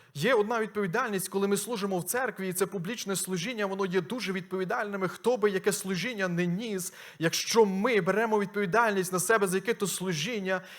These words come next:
і в певний момент являємо необережність, не пильнуємо, не являємо святості, знаючи, знаючи, як робити, ми можемо потерпіти крах.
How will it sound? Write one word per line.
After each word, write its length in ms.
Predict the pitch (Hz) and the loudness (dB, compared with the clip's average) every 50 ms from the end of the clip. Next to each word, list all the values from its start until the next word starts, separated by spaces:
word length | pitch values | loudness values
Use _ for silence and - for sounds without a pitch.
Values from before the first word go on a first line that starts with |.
| - - | -16 -4
і 80 | - 196 | -2 -2
в 100 | 170 - | 0 4
певний 320 | 233 247 240 220 214 214 | 6 6 6 6 4 2
момент 460 | 202 196 190 196 220 240 220 196 170 170 | 2 2 0 0 0 0 0 0 -2 0
являємо 520 | 165 185 180 202 226 226 214 202 196 202 | 0 0 2 2 2 2 2 0 -2 -2
необережність, 800 | 196 196 190 180 147 185 208 240 240 220 175 170 180 180 175 - | 0 2 0 2 2 2 0 2 0 0 -2 -2 -2 -2 -2 0
не 100 | 185 202 | 0 0
пильнуємо, 800 | 202 196 196 208 208 202 208 247 240 220 202 190 185 175 165 - - - - - | 2 4 2 2 2 2 -2 -2 0 0 0 2 2 2 2 2 0 -10 -8 0
не 120 | 165 190 | 2 4
являємо 440 | 208 208 202 214 233 233 220 220 214 | 4 4 4 4 2 0 2 0 0
святості, 680 | 202 - 185 220 233 220 214 214 202 - - - 190 175 - - _ | 0 2 0 0 -2 0 -2 -4 -6 -4 -2 -2 -2 -2 -4 -6 _
знаючи, 1120 | 156 147 143 - 165 190 208 247 277 277 254 226 190 170 170 156 - - - 160 151 131 - - _ _ _ _ _ _ _ _ _ - | 2 4 6 6 6 8 10 10 12 12 12 10 10 6 4 2 0 -2 0 0 0 -2 -4 -8 _ _ _ _ _ _ _ _ _ -4
знаючи, 760 | 147 131 143 165 214 233 220 196 180 175 165 - - 170 156 143 | -2 0 2 4 6 6 6 6 6 2 0 0 -2 -4 -2 2
як 260 | 165 180 175 175 - | 2 2 2 2 2
робити, 580 | 165 156 147 143 196 220 208 - 160 143 113 - - _ _ _ _ _ _ | 0 0 2 2 2 0 0 -2 -4 -6 -6 -6 -10 _ _ _ _ _ _
ми 100 | - 170 | -6 -2
можемо 520 | 190 214 214 185 196 208 202 202 202 190 196 - - _ | 2 2 2 4 2 0 2 2 0 0 -2 -6 -16 _
потерпіти 640 | _ 175 180 175 190 180 185 185 202 196 180 - 190 | _ -4 -2 0 0 0 0 0 -2 -4 -2 -4 -4
крах. 500 | - 226 220 185 147 143 - - - | -2 0 0 0 0 -2 -4 -10 -18